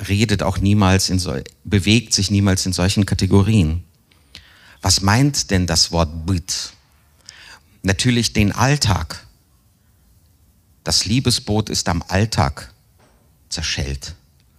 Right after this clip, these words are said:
Und dieses Liebesboot ist der Versuch, den gesamten Alltag des Menschen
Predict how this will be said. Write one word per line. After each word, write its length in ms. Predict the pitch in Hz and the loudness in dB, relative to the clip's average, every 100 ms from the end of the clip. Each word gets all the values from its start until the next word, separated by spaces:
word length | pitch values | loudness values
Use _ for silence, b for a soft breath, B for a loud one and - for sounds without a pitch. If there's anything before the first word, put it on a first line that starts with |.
| _ _ _ _ b b b b _ - | _ _ _ _ b b b b _ -10
Und 140 | 82 | -4
dieses 320 | 80 85 - | -2 -2 -2
Liebesboot 680 | 98 127 131 - 117 117 113 | 0 0 0 0 0 0 -2
ist 440 | 110 104 - - 107 | -4 -6 -6 -4 0
der 100 | 101 | 0
Versuch, 580 | 113 92 104 113 92 - b b b b _ _ _ - | 0 0 -2 -2 -4 -8 b b b b _ _ _ -4
den 140 | 101 98 | 0 0
gesamten 560 | - - 95 120 - | 2 2 0 0 -2
Alltag 440 | - 90 98 98 - | 0 2 2 0 0
des 200 | - 98 | -4 0
Menschen 640 | 90 98 - 107 101 101 | 0 0 -2 -4 -4 -4